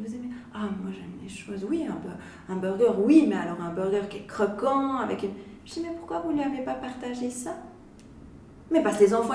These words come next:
ils aiment le McDo. » Je dis, « Non, pas forcément. C'est pas un mal d'aller au McDo, c'est pas ça que je dis ça. »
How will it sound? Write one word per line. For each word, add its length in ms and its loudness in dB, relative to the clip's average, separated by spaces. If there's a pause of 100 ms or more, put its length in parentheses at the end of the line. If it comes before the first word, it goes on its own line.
ils 80 4
aiment 140 6
le 60 4
McDo. » 360 0
Je 120 -8
dis, « 240 -4
Non, 200 -2 (440)
pas 80 -6
forcément. 640 -2 (880)
C'est 220 6
pas 160 4
un 60 0
mal 220 8
d'aller 200 6
au 60 4
McDo, 300 2
c'est 140 -6
pas 100 0
ça 160 0
que 60 2
je 60 -2
dis 120 -4
ça. » 220 -4